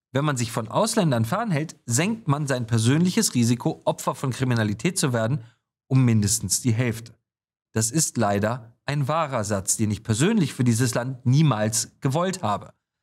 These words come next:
weil wir einmal ein friedliches Land von gelungener Einwanderung in den Arbeitsmarkt waren, in dem Deutsche, Türken, Italiener, Griechen, Polen ihr Leben gemeinsam gelebt haben.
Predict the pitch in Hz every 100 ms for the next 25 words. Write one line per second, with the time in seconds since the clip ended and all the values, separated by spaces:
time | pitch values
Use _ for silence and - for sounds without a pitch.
0 | _ _ - 120 151 127 127 127 139 -
1 | 214 226 151 131 113 104 127 - 123 120
2 | 123 113 110 127 127 208 170 131 117 113
3 | - - 135 151 - 175 185 156 - 120
4 | 107 110 104 104 101 98 98 160 190 -
5 | 90 _ _ _ - 180 190 95 - 113
6 | 110 160 180 101 - 185 - 104 - 180
7 | 147 98 - _ _ _ _ _ 123 113
8 | 120 135 143 123 101 98 110 123 120 110
9 | - 87